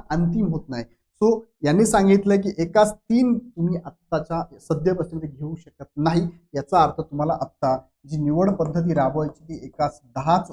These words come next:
उमेदवार तुम्हाला इंटरव्ह्यूसाठी बोलावं लागणार आहे, असं त्यांनी यामध्ये सांगितलेलं आहे. आणि याबाबतचं जे कक्ष अधिकारी आहे, कक्ष अधिकारी शिंदे सर यांचं हे परिपत्रक आलेलं आहे आणि त्याच्या अनुषंगाने एक ॲफिडेव्हिट बनवलेला आहे. ॲफिडेव्हिट कोणी बनवलं आहे?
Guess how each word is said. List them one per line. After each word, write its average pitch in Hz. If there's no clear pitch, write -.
उमेदवार 139
तुम्हाला 139
इंटरव्ह्यूसाठी 165
बोलावं 123
लागणार 117
आहे, -
असं -
त्यांनी 151
यामध्ये 139
सांगितलेलं 127
आहे. 117
आणि 147
याबाबतचं 185
जे 175
कक्ष 170
अधिकारी 196
आहे, -
कक्ष -
अधिकारी 170
शिंदे 202
सर 175
यांचं 156
हे 170
परिपत्रक 165
आलेलं 147
आहे 175
आणि 151
त्याच्या 170
अनुषंगाने 185
एक 175
ॲफिडेव्हिट 185
बनवलेला 175
आहे. 180
ॲफिडेव्हिट 175
कोणी 175
बनवलं 170
आहे? 185